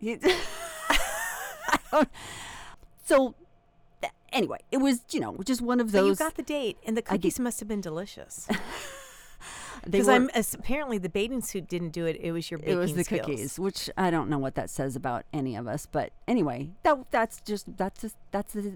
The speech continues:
Speaker 1: the tale that I will tell from wearing my bathing suit. Let's move on to something a little more up.
Speaker 2: Okay, we
Speaker 1: lifting.
Speaker 2: will, but I'm just gonna say this. I've never, ever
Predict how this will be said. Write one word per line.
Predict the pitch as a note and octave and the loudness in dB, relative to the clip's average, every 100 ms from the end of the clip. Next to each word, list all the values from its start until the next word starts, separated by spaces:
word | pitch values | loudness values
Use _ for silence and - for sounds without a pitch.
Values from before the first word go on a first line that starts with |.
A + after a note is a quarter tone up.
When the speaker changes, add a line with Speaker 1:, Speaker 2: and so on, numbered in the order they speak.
| - | -6
Speaker 1:
the | G3 | -6
tale | - G3+ F#3 | 0 4 4
that | F3 D3+ | 4 4
I | D#3+ | 2
will | A3 | 2
tell | F3+ C3+ G2 E2 | 0 0 0 -2
from | - D#3 D3+ | -2 0 2
wearing | D3 C#3 | 0 0
my | C#3 C3+ | -2 -2
bathing | C#3 A#2 | -4 -4
suit. | C3 A2+ - - - - - | -6 -8 -10 -14 -20 -20 -2
Let's | F4+ - | 0 4
move | C#4+ A#3 | 4 6
on | F#3+ | 4
to | E3+ | 2
something | C#3+ - C3+ B2+ - | 0 0 -2 -4 -4
a | D#3+ | -2
little | D3 | 2
more | C#3 B2 - | 2 0 -4
up. | B2+ - - - - | -8 -12 -20 -20 -8
Speaker 2:
Okay, | G3+ - | -6 -2
we | E3 | -2
Speaker 1:
lifting. | D#3+ A3 A3 | 0 2 4
Speaker 2:
will, | A3+ F3+ | 6 6
but | G3 | 2
I'm | G#3 A#3+ | 0 -2
just | D4+ - | -4 -4
gonna | C#4+ A#3+ | -2 -2
say | - G3 | -2 -2
this. | F3 C#3 - G3 | -2 -4 -4 -4
I've | F#3 | 0
never, | F#3 F#3 F3+ G3+ - | 0 0 0 -2 -4
ever | F3 F3 | -4 -4